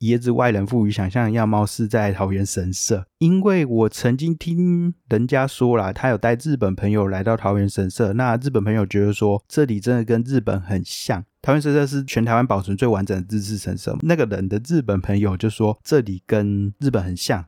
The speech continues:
但唯一感觉到不一样的是这边有椰子树。对，然后我还曾经听说，说什么，呃，椰子树其实是一个地标性的存在之类的，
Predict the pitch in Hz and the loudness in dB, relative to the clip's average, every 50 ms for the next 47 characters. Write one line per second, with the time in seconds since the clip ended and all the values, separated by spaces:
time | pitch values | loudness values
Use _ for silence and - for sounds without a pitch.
0 | _ _ - 143 139 127 117 104 107 110 120 120 120 - 113 101 101 98 101 110 | _ _ -2 0 2 2 2 2 0 0 0 -2 -2 -2 0 0 0 2 2 0
1 | 113 - 131 127 110 104 110 120 113 104 98 95 95 - - - 120 107 101 98 | 0 2 0 0 2 2 0 0 0 0 -2 -2 -4 -4 -4 -2 0 0 0 -2
2 | - _ _ - - 131 127 120 117 104 95 87 101 98 95 95 98 92 - - | -4 _ _ -2 0 0 2 2 0 0 -2 -4 -4 -4 -4 -4 -6 -6 -4 -4
3 | 101 90 - _ _ _ _ _ _ _ _ _ - - 107 - - - - - | -4 -4 -6 _ _ _ _ _ _ _ _ _ -6 -6 -6 -6 -8 -14 -20 -20
4 | _ _ - 120 123 147 156 143 127 120 117 117 - 123 113 120 127 135 139 139 | _ _ -2 0 0 2 2 2 2 2 2 0 0 2 2 2 4 2 4 4
5 | 139 135 131 131 131 131 127 - 127 123 123 131 127 - 110 98 95 101 104 107 | 2 2 2 2 2 2 2 2 2 2 2 2 2 0 0 0 0 0 0 0
6 | 107 107 110 117 123 135 131 120 - - 151 135 110 - 110 104 104 107 - - | 0 2 0 0 2 2 0 0 0 0 0 0 0 0 -2 -2 -2 -2 -4 -4
7 | - 127 127 117 113 104 - - - 151 127 104 98 95 - - 117 110 104 98 | -4 -2 0 0 -2 -2 -4 -4 -4 -2 -2 -2 -4 -6 -4 -2 0 0 2 2
8 | 101 104 104 101 - - - 131 107 101 98 - - - 101 92 92 90 120 117 | 0 -2 -2 -4 -4 -2 0 2 2 2 0 -2 -4 -4 -2 -2 -2 -2 -2 -2
9 | 101 98 90 92 95 101 95 87 - 95 92 | -2 -2 -4 -4 -2 -2 -2 -2 -4 -6 -6